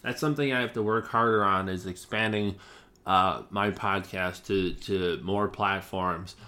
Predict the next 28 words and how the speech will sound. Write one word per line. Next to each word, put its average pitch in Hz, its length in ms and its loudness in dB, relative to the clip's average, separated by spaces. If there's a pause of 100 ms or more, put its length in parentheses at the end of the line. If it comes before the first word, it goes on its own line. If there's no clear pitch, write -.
(440)
especially 123 500 2
YouTube. 101 520 0
I 95 120 0
think 127 240 -4
somehow, 110 760 -2 (100)
uh, 98 240 -2
recording 127 540 4
myself 101 640 -2
and 92 180 -4
putting 104 300 -2
it 95 100 -4
on 92 140 -6
YouTube 92 420 -4
would 90 180 -4
be 90 180 -4
a 85 140 -6
great 95 380 -2
idea. 87 340 -6
But 95 180 -6
anyways, 92 460 -2 (1800)
back 143 240 4
to, 127 340 4 (160)
back 135 260 2
to 139 80 2
what 123 100 4
I 107 80 2
was 98 100 -2
saying. 78 260 -6